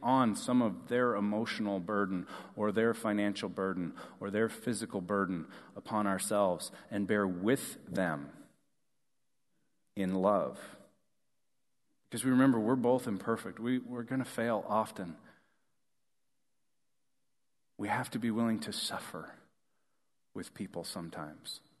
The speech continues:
Obviously, you have to have boundaries. You have to have healthy boundaries. This can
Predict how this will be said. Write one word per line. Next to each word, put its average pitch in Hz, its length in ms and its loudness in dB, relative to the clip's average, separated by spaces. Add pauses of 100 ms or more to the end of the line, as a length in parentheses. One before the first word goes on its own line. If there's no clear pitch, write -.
(140)
Obviously, 107 460 -4
you 95 80 -6
have 92 160 -6
to 101 80 -10
have 95 180 -6
boundaries. 92 500 -4
You - 80 -10
have 85 120 -10
to 101 80 -14
have 95 120 -8
healthy 101 220 -6
boundaries. 95 560 -4 (380)
This 98 160 -4
can 101 320 -4